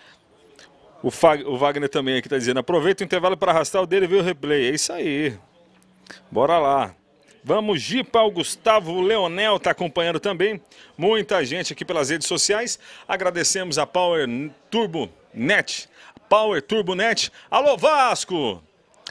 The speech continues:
Um abraço pro Vasco, toda a equipe aqui que fez todo um, um, uns bastidores aqui. A gente achava que não ia conseguir transmitir, não deu um probleminha nas, na, no sinal na cidade inteira. Mas o Vasco com toda a equipe aí, né, correu atrás. E a gente agradece aqui.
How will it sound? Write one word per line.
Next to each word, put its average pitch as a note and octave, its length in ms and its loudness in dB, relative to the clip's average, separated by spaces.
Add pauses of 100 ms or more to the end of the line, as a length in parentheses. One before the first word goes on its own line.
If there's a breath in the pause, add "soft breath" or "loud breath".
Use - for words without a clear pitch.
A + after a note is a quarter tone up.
(240 loud breath)
Um - 60 -2
abraço E3 380 0
pro F3+ 140 -2
Vasco, C3 380 0
toda D3+ 180 -8
a C3 40 -4
equipe C3 260 -8
aqui D3 180 -10
que C#3+ 120 -8
fez D3 420 -2 (320 loud breath)
todo F3+ 260 0
um, E3 320 -4
um, B2 320 -4 (420)
uns B2 100 -2
bastidores C3+ 640 0
aqui. C3 180 -4
A D3 80 0
gente C#3 240 -6
achava C3 260 -4
que C#3 120 -14
não D3+ 60 -8
ia C#3+ 80 -4
conseguir C#3 340 -6
transmitir, B2 420 -4
não B2 80 -4
deu C3 120 -4
um - 20 -8
probleminha C3 400 -2
nas, A#2+ 180 -6 (260 loud breath)
na, A2+ 160 -2
no A2+ 120 -8
sinal A#2+ 260 -2
na B2 80 -4
cidade B2 400 -2
inteira. C3 380 -4 (480)
Mas A2 160 -4
o A2 60 -4
Vasco A#2+ 260 0
com A#2+ 100 -10
toda A#2+ 220 -6
a - 0 -
equipe G#2+ 320 -6
aí, G#2+ 240 -2 (360 loud breath)
né, G2+ 300 -6 (600 soft breath)
correu A2+ 400 2
atrás. B2 580 -2 (1160)
E A2+ 260 2
a A#2+ 80 2
gente A#2 240 -8
agradece A#2 500 -2
aqui. C#3 300 -4